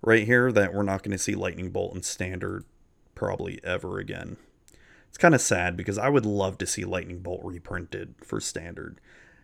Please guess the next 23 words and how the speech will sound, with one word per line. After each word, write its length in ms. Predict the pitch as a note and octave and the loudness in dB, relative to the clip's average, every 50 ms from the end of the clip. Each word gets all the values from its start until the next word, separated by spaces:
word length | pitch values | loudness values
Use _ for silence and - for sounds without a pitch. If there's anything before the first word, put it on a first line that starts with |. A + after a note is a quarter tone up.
| _ - - - _ - | _ -20 -20 -20 _ 0
I 60 | B2 | 4
mean, 160 | A#2+ A#2 A2+ | 4 6 6
I 100 | G#2 A#2 | 8 10
know 220 | A#2 A#2 A#2+ A#2+ B2 | 10 12 12 12 12
Lightning 400 | A#2 A2 A2+ G#2+ G2+ A2+ A2 G#2 | 12 12 10 10 8 6 6 6
Bolt 200 | A2 A2 G2+ G#2+ | 6 6 6 6
got 220 | A2 G#2 G2 G2 | 4 4 4 4
reprinted 720 | G#2 A2 G#2+ G#2 - - A#2 G#2+ G2 - A2 G#2 G2 - | 0 -2 -2 -2 0 0 0 0 2 4 4 4 2 0
for 580 | - - - A2+ G#2 G2 G2+ G2 G2 G2 F#2+ F#2+ | -4 2 4 6 6 8 6 4 4 2 0 -2
Jumpstart 800 | G2+ G#2 - G#2+ G2+ G#2 G2+ - - - C#3 C3+ C3+ C#3+ - - - - - - - | -2 0 2 2 2 2 0 0 4 6 6 6 6 6 2 -2 -12 -20 -10 -2 2
and 160 | B2+ B2+ B2+ | 4 4 6
all 160 | B2+ C3 C3 | 6 6 8
that, 380 | C3+ C#3 C#3 C#3 C3+ A#2 A2 G#2 | 10 10 10 10 8 4 2 0
but 320 | G2+ F#2 F#2 F2+ - - - _ _ _ _ - - - - - - - - - | 2 2 2 0 -2 -6 -16 _ _ _ _ -20 -20 -20 -20 -20 -20 -8 2 6
I'd 200 | A#2 A2 - A2 | 6 6 8 6
love 180 | G#2+ G2 F2 | 2 0 0
to 60 | - | -4
see 200 | F2 - G#2+ G2 | -4 -4 -2 -2
Lightning 520 | F#2+ G#2 G2 F2+ - - F2+ F2+ F2+ F#2 F2+ | -2 -2 -2 -4 -4 -4 -6 -8 -8 -8 -6
Bolt 260 | - G2 G2 G2 - - | -4 -2 -2 -2 -4 -6
reprinted 520 | F#2 F#2+ - - - G2+ G2 F#2+ - - | -10 -10 -8 -8 -8 -6 -6 -8 -10 -10
for 140 | - - - | -10 -10 -10
Standard. 540 | - - - - - - - F2 E2+ E2 | -8 -8 -8 -8 -8 -8 -10 -10 -12 -12